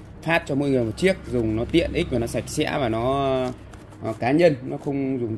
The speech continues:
chung đụng nó phức tạp. Giá thì chỉ có hai mươi nghìn cho ba chiếc và mua cả bịch như này thì cả bịch này chỉ có năm mươi nghìn thôi, năm mươi nghìn cho mười cái như này nhá. Đấy, một bịch này là mười cái, năm mươi nghìn.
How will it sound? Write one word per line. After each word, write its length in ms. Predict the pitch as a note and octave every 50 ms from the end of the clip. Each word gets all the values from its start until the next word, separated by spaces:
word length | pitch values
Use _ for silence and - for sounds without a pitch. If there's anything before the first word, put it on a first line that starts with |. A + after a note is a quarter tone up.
| -
chung 240 | - E3 D#3 D3+ C#3+
đụng 240 | C3+ C3 - A2+ A2
nó 80 | A#2+ -
phức 160 | - D#3 -
tạp. 140 | D#3 C3+ - - - - - - - - - - - - - - - - - - - - - - - - - - - - - - -
Giá 240 | - A2+ A#2+ B2 D#3
thì 60 | F3 D#3+
chỉ 80 | B2+ A2+
có 320 | - C3 C#3 D3+ D3+ D3+
hai 220 | D3 D3 D3 C#3+ C#3+
mươi 80 | C#3+
nghìn 220 | C#3 C3+ C3 A#2+ A#2
cho 360 | B2 C3+ C3+ C3+ C3+ C3+ C3
ba 160 | C3+ C#3 C#3
chiếc 340 | B2+ A#2 E3+ G3 - - -
và 200 | B2+ A#2+ A2 A2
mua 200 | A#2 B2 C3+ C3+
cả 200 | B2+ - G2+ G2 G2+
bịch 100 | A#2 A#2 -
như 100 | B2+ B2+
này 140 | B2 A#2+ A2+ G#2
thì 300 | A2 G#2+ G#2+ G#2+ G#2 G2+ G2 - - - - - - - - - - - -
cả 100 | G#2 A#2
bịch 160 | C3 C3 B2+
này 100 | B2+ B2
chỉ 100 | A#2 A2+
có 60 | A#2+
năm 180 | C#3+ D#3 D3+ D3
mươi 80 | D3 C#3+
nghìn 180 | C#3 C3 A#2+
thôi, 120 | A2+ C#3 C3+ B2 - - - -
năm 140 | B2 C#3 C#3+
mươi 80 | C#3+ C#3
nghìn 160 | C3+ B2+ A2+
cho 100 | C3+ C3
mười 200 | C3+ B2+ A#2+ A2+
cái 260 | - A2+ G#2+ A2+ D3
như 60 | E3
này 160 | D#3 C3+ A#2
nhá. 160 | A2+ B2+ C3+ C3 - - - -
Đấy, 140 | - G2+ A2 -
một 100 | - B2+ B2+
bịch 140 | C3+ B2 A#2+
này 100 | A#2+ A#2
là 60 | A2+
mười 220 | A#2 A#2+ A#2 A2+
cái, 200 | G2 G#2+ A2 C3
năm 140 | C#3+ C#3+ C#3
mươi 80 | C#3 C#3
nghìn. 180 | C#3 B2+ A#2